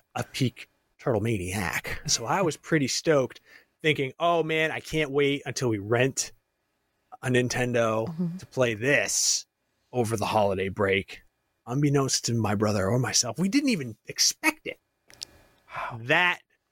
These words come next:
Speaker 1: Christmas morning, the Nintendo Entertainment System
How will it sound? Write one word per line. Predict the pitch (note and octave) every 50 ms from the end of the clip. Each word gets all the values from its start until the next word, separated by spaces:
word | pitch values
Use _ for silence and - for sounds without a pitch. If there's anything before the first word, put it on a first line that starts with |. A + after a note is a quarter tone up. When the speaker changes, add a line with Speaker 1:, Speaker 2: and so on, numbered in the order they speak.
| _
Speaker 1:
Christmas | - - F3+ E3+ - F3+ E3+ - -
morning, | F3 E3 D#3 C#3+ C3 A#2 G#2 G2 F#2+ G#2 A2 - _ _ _ _ A2
the | A2
Nintendo | A2 A#2 A2+ - B2 B2 B2 A#2+ B2 A#2+ A#2
Entertainment | A#2+ A#2 A2+ - - A#2 G#2+ G#2 G2+ G2 -
System | - - F2+ - - - F2+ F2 G2+